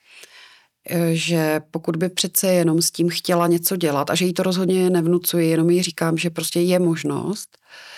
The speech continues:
eh, aniž bychom se právě do nekonečna prostě patlali v jejím sedavém zaměstnání,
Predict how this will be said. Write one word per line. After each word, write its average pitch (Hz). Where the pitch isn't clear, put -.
eh, 165
aniž 180
bychom 175
se 190
právě 175
do 165
nekonečna 165
prostě 180
patlali 160
v 151
jejím 160
sedavém 160
zaměstnání, 156